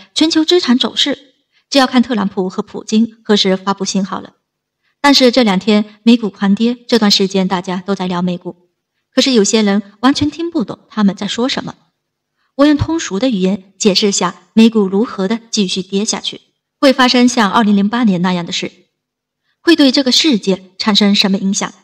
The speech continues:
会对我们的生活产生什么影响。这个话题既简单又复杂。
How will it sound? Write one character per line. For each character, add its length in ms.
会 160
对 140
我 120
们 120
的 100
生 240
活 440
产 160
生 180
什 120
么 80
影 160
响。 160
这 120
个 100
话 180
题 240
既 200
简 180
单 220
又 80
复 200
杂。 180